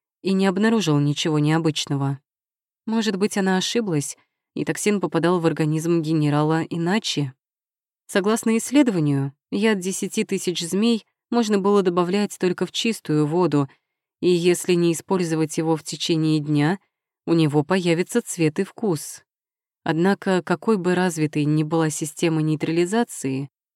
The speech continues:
в конце концов, ее разработали люди, которые только собрали записи из древних книг, оставленных предками. А в современном мире подобного токсина и вовсе не существовало.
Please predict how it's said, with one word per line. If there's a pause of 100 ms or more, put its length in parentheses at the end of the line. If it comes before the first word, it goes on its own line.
(280)
в
конце
концов,
ее
разработали
люди,
которые
только
собрали
записи
из
древних
книг, (300)
оставленных
предками. (520)
А
в
современном
мире (180)
подобного
токсина
и
вовсе
не
существовало.